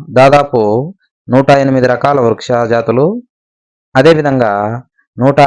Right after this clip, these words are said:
ఎనభై ఆరు రకాల పక్షి జాతులు ఉన్నట్లు రికార్డ్స్ చెప్తున్నాయి. So, ఇవాళ మనము ఈ పక్షి సందర్శనాలయాన్ని సందర్శించి అక్కడ ఉన్నటువంటి పక్షుల విశేషాలని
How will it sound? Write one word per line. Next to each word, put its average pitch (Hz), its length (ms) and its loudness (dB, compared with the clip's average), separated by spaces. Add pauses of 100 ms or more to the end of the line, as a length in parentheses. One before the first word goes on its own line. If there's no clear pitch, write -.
ఎనభై 131 260 0
ఆరు 120 180 -2
రకాల 135 280 -2 (1120)
పక్షి 143 300 -2
జాతులు 143 340 0 (880)
ఉన్నట్లు 131 380 2 (920)
రికార్డ్స్ 131 360 -4
చెప్తున్నాయి. 120 640 -2 (920)
So, 190 140 4 (720)
ఇవాళ 147 180 4 (120)
మనము 110 220 -2 (840)
ఈ 131 120 2
పక్షి 131 300 -2
సందర్శనాలయాన్ని 120 840 -2 (540)
సందర్శించి 117 600 -2 (1120)
అక్కడ 123 200 0
ఉన్నటువంటి 139 440 0 (600)
పక్షుల 127 320 -2
విశేషాలని 123 580 -2